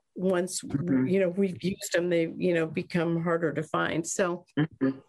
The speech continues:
Speaker 1: you know, really thinking about all of that and how we can continue to even do a better job, because I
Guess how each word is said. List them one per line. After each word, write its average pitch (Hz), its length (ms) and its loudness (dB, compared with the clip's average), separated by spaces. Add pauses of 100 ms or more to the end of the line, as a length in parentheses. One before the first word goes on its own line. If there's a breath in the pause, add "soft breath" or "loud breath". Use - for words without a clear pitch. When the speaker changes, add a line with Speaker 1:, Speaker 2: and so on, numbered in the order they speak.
(180)
Speaker 1:
you 240 100 2
know, 233 60 2
really 302 300 2
thinking 240 460 0
about 190 400 0 (580 soft breath)
all 180 300 2
of 208 100 0
that 202 400 0 (640 soft breath)
and 196 200 2
how 220 220 2
we 226 140 2
can 202 220 2
continue 202 520 2
to 175 180 2
even 185 280 2
do 175 160 4
a 170 40 2
better 165 320 2
job, 147 400 -2
because 180 360 0
I 165 100 2